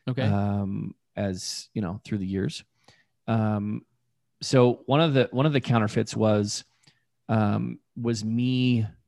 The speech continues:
Speaker 2: and I, I, I mean, we started years ago. I was told to go to f-, to twelve step the first time that I actually faced this and put this, this addiction on the table. And I didn't know it was an addiction. They had to tell me that it was. But, um,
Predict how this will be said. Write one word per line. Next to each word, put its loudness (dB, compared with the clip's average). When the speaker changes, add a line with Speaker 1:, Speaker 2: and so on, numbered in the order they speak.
Speaker 2:
and -2
I, 0
I, 0
I 4
mean, 6
we 4
started 2
years 4
ago. 4
I 6
was 4
told 4
to 6
go 4
to 4
f-, -4
to -10
twelve 2
step 0
the -4
first 0
time 0
that 4
I 4
actually -2
faced 0
this 2
and -4
put -2
this, -2
this 2
addiction 0
on 0
the -4
table. 0
And 4
I 6
didn't 2
know 6
it 2
was 4
an 0
addiction. -4
They 0
had 6
to -2
tell 2
me 0
that 2
it 2
was. -2
But, 4
um, 2